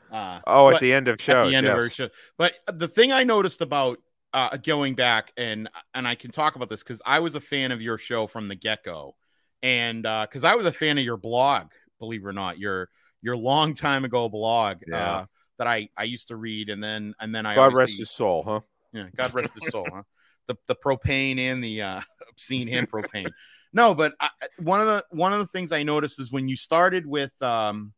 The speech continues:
Speaker 1: tying in, like, feuds from previous federations.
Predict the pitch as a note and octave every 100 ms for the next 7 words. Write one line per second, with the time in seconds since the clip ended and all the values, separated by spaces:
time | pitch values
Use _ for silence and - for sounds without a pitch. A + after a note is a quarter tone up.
0 | _ _ _ - _ _ _ _ _ D#3+
1 | D3+ D3+ D3+ C#3+ C#3+ C3 B2 - - C#3
2 | D3 D#3+ - C3+ A#2+ - C#3 B2 C#3 -
3 | C#3+ B2 A#2+ B2 B2 D3 D3 D3+ -